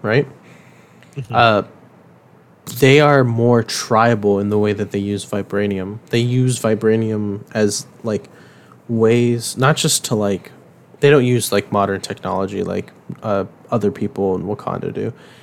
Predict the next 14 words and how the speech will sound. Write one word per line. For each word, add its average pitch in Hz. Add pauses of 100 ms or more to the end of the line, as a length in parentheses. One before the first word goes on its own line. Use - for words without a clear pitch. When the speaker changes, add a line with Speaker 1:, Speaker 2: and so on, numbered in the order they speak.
(360)
Speaker 1:
This 120
tribe 113
uses 107
vibranium 104
and 107
breaks 107
it 104
down 101
and 98
creates -
tattoos 107
out 143
of 190
them, 226